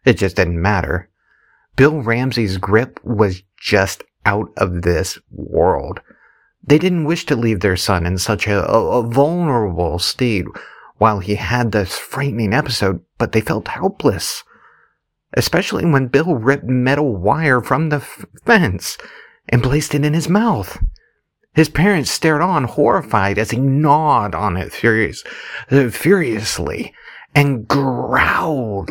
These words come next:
like a, a rabid animal. By this point, they thought it best to lock themselves inside the house and wait it out. Safety first,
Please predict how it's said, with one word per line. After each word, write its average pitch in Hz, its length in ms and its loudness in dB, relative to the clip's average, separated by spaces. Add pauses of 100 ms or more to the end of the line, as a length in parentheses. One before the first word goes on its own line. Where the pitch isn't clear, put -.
(100)
like - 380 -2
a, - 280 -6
a 127 160 4
rabid 135 540 0
animal. 143 760 -2 (1080)
By 117 140 4
this 131 240 -2
point, 160 540 -2 (240)
they 127 140 6
thought 127 200 2
it 95 100 -2
best 104 240 -2
to - 80 0
lock 104 260 2
themselves 95 540 -2
inside 90 380 0
the 85 60 0
house 107 400 0
and 92 240 -2
wait 92 200 0
it 87 120 0
out. 117 360 -2 (640)
Safety 104 400 0
first, 131 580 0